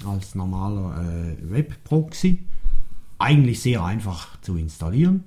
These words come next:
auch einfach zu konfigurieren. Dort muss man einfach aufpassen, wenn man ihn installiert hat, tut er am Anfang gar nichts, weil ist alles voll zu. Da muss man ihn zunächst mal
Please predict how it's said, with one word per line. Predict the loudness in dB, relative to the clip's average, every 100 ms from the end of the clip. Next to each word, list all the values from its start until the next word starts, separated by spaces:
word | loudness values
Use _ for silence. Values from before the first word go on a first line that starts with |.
| -12
auch | -8 -8 -6
einfach | -6 -6 -6 -10 -12
zu | -12
konfigurieren. | -10 -2 2 2 2 2 2 2 2 2 0
Dort | -4 -4
muss | -6 -6
man | -6
einfach | -4 -6 -8 -10
aufpassen, | -10 -8 -8 -8 -6 -6
wenn | -4
man | -4
ihn | -6 -8 2
installiert | 4 4 2 0 0 -2 -6
hat, | -10 -10 -12
tut | -4 -4 -4
er | -6
am | -4
Anfang | -4 -6 -6 -8
gar | -8 -6 -2
nichts, | -2 -2 -8
weil | -8 -6
ist | -8 -12
alles | -10 -8 -8
voll | -10 -10 -8
zu. | 2 2 2 -4 -14 -14 -10 -12 -8
Da | -6
muss | -6 -6
man | -6 -4
ihn | -4 -6 -8
zunächst | -6 -6 -6 -10 -10
mal | -6 -6